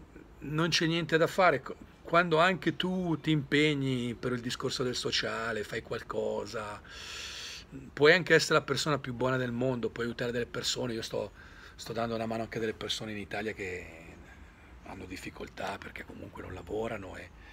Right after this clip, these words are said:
e purtroppo, eh, non riescono neanche a mettere, tra virgolette, eh, insieme il pranzo con la cena. Purtroppo è, è così, ci sono delle realtà così. E purtroppo io mi rendo conto che,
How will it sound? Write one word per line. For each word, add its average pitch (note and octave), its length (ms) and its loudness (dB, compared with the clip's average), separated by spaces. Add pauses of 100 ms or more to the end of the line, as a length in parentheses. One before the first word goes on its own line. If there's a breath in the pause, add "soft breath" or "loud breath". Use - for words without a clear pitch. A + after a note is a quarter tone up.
(460 loud breath)
e - 120 -20
purtroppo, G#2+ 800 -2 (560 loud breath)
eh, - 880 -14
non G2+ 140 -10
riescono G2 320 -4
neanche F#2+ 220 -6
a G2+ 40 -6
mettere, F#2+ 640 -6
tra - 160 -10
virgolette, F#2+ 720 -6 (560 loud breath)
eh, - 380 -10
insieme G#2+ 520 -4
il G2 340 -8
pranzo A2 380 -2
con G#2 140 -6
la G#2 80 -6
cena. G#2 500 2 (140)
Purtroppo - 640 -8
è, A2 140 -6
è - 180 -4
così, B2+ 380 0
ci - 120 0
sono B2 220 2
delle A#2 200 -2
realtà A2+ 360 -4
così. C3+ 400 0 (1080 loud breath)
E C#3 80 0
purtroppo C#3 840 2
io D3+ 140 4
mi C#3 100 0
rendo G#2 260 -8
conto C#3 380 -2
che, G2 400 -8